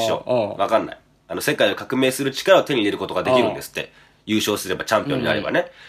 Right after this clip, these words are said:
Speaker 1: で、そこで、その女の子が頑張って勝ち抜いていくって話なんですって。
Speaker 2: うんうんうん。
Speaker 1: うん。で、
Speaker 2: バトルものだよね。
Speaker 1: そう。
Speaker 2: そうだよね。
Speaker 1: そうそうそうそう。
Speaker 2: なんか、うん。戦ってんのは覚えてるな。
Speaker 1: そうなんですよ。
Speaker 2: うん。
Speaker 1: で、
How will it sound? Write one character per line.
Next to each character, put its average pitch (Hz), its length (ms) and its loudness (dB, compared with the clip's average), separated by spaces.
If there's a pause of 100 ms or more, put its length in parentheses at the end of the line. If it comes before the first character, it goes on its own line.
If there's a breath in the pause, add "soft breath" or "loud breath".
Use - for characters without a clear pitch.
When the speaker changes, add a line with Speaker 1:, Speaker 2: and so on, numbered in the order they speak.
(420 loud breath)
Speaker 1:
で、 190 100 0
そ 185 140 0
こ 196 140 0
で、 226 240 0
そ 107 100 -4
の 113 100 2
女 113 120 -2
の 110 100 0
子 170 60 2
が - 80 2
頑 110 220 0
張 107 80 0
っ - 60 -8
て 101 80 -8
勝 - 200 -10
ち 104 80 -4
抜 101 80 2
い 95 80 -6
て 95 80 0
い 90 80 -2
く 208 100 -2
っ - 20 -12
て 85 100 -6
話 76 180 -4
な - 60 -10
ん - 40 -20
で - 60 -20
す - 80 -20
っ - 40 -20
て。 - 120 -18 (400)
Speaker 2:
う 160 80 2
ん - 20 4
う - 40 4
ん - 20 2
う - 20 2
ん。 110 640 -2 (320)
Speaker 1:
う - 40 -6
ん。 156 40 -2
で、 208 300 2
Speaker 2:
バ 143 100 4
ト 269 180 4
ル 320 120 2
も 339 140 4
の 339 140 4
だ 196 120 6
よ 82 140 2
ね。 62 260 -10
Speaker 1:
そ - 360 2
う。 - 60 -18
Speaker 2:
そ 254 140 0
う - 20 0
だ 113 60 6
よ 92 80 4
ね。 87 40 -6
Speaker 1:
そ 123 140 2
う - 40 2
そ - 20 -4
う - 40 -6
そ 104 80 -2
う - 0 -
そ - 0 -
う。 - 40 4
Speaker 2:
な 226 80 8
ん - 20 -2
か、 117 840 0
う - 80 -6
ん。 - 20 2
戦 254 120 0
っ 240 60 -4
て 233 160 -4
ん 185 40 0
の 98 180 0
は 98 60 -2
覚 113 160 2
え - 20 0
て - 80 -18
る - 60 -10
な。 - 60 -12
Speaker 1:
そ 104 100 -2
う - 20 0
な - 100 0
ん - 60 -4
で 69 80 -8
す - 160 -14
よ。 - 140 -10
Speaker 2:
う 123 40 -4
ん。 110 260 -4
Speaker 1:
で、 185 280 2